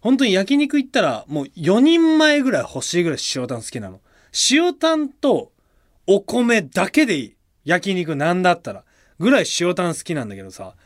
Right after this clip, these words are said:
たまにさ、焼肉屋さんによってね、別にそれを否定するわけじゃないよ。俺の好みの話ね。塩タンにネギ乗ってくる時あるやん。あの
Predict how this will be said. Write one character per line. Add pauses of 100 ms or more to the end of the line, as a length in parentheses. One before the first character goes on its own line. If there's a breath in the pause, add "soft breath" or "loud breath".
(960)
た
ま
に
さ、
焼
肉
屋
さ
ん
に
よ
っ
て
ね、 (220)
別
に
そ
れ
を
否
定
す
る
わ
け
じ
ゃ
な
い
よ。
俺
の
好
み
の
話
ね。 (1200 soft breath)
塩
タ
ン
に
ネ
ギ
乗
っ
て
く
る
時
あ
る
や
ん。 (1120)
あ
の